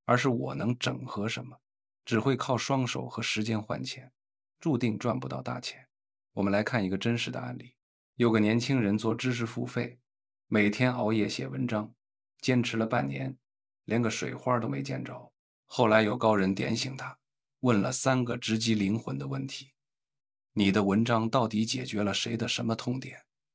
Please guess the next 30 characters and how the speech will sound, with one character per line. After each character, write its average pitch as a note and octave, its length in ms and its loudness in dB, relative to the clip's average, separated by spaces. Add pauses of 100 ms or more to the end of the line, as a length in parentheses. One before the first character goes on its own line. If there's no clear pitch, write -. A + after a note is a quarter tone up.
(400)
这 B2 120 0
叫 B2+ 160 -4
认 A2+ 240 -2
知。 A2 260 -6 (1000)
你 A#2 180 6
连 D3 200 6
自 F3 140 0
己 A#2+ 100 2
的 G#2+ 120 2
专 F3+ 280 2
业 E3+ 140 2
都 A2 160 0
不 A2 80 -4
敢 B2+ 180 -2
真 B2 200 2
人 G2 200 2
出 B2 160 -2
镜 G#2+ 220 -2
背 A2+ 160 -2
书， A#2 300 -4 (500)
怎 A#2+ 180 2
么 A2 120 2
让 C3+ 180 2
别 G#2 140 2
人 G2+ 160 0
掏 B2 200 -2
钱 G2 240 -4
信 B2+ 240 0
任 B1+ 160 -6
你？ - 200 -16